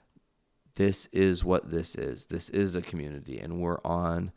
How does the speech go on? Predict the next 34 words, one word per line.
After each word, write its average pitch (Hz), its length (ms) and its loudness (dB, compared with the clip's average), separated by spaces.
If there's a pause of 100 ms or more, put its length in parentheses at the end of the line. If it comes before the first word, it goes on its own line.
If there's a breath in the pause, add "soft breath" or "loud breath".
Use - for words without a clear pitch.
(360 soft breath)
uh, 87 200 4
the 87 100 -2
precipice - 600 2
of 80 120 -2
a 85 60 0
lot 85 280 -2
of 78 100 -4
change 85 340 -2
on 87 80 -2
both 87 240 -2
the 85 80 -4
Walking 87 320 -2
Dead 85 220 -2
shows 80 200 0
in 82 60 -4
the 82 60 -4
coming 82 320 -2
weeks 78 240 -6
and 87 100 -2
months, 101 420 -4 (360 loud breath)
and 92 280 -2 (640)
I'm 92 380 -2
so 120 300 4
looking 101 340 6
forward 82 520 0 (100)
on 90 160 -2
going 82 600 -2 (260)
on 87 160 -2
that 82 160 -2
journey 92 260 0
with 117 260 -2
you. - 220 -8 (340 soft breath)
I've 90 200 -4
said 95 360 4